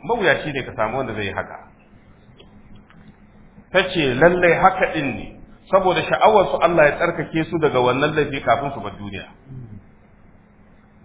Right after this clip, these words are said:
Fa amara biha Rasulullahi fa rujimat. Manzon Allah ya umarni aka jefe ta. Hadisin yana Sahihul Bukhari, kitab, babul i'tiraf bi zina, yana Sahihu Muslim, kitabul hudud.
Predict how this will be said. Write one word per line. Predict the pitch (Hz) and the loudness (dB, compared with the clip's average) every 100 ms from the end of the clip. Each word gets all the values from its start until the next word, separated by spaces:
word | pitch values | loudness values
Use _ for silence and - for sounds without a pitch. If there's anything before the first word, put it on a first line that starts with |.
| - - - | -18 -18 -6
Fa | 110 110 | -2 0
amara | 131 127 | 4 4
biha | - 110 131 | 2 4 4
Rasulullahi | 113 - 113 107 117 120 98 | 4 -2 -6 -2 0 0 -2
fa | 101 | -6
rujimat. | 110 98 80 73 _ - - - | -6 -8 -12 -16 _ -20 -20 -12
Manzon | 101 110 127 | -4 0 0
Allah | 127 120 | 4 4
ya | 127 | 2
umarni | 110 107 117 | -2 -4 -2
aka | 120 120 104 | -2 -4 -6
jefe | 110 101 | -8 -8
ta. | 95 101 | -6 -4
Hadisin | 104 131 117 | -4 -6 -6
yana | 123 113 | -4 -4
Sahihul | 107 123 113 104 | -6 -8 -8 -10
Bukhari, | - 127 127 127 - - - - | 2 4 4 -2 -10 -18 -20 -18
kitab, | - 107 127 131 101 | -12 2 4 4 4
babul | 127 135 120 | 4 4 0
i'tiraf | - 135 127 120 120 117 | -4 -8 -2 0 0 -4
bi | 104 95 | -10 -6
zina, | 139 139 135 139 - | -2 2 2 2 -6
yana | 127 120 - | -4 -4 -4
Sahihu | 107 127 104 | -6 -6 -6
Muslim, | 139 - 139 139 139 - | -8 -4 -4 -4 -8 -12
kitabul | 123 123 131 117 113 | -6 2 2 2 -4
hudud. | 107 135 156 | -4 0 0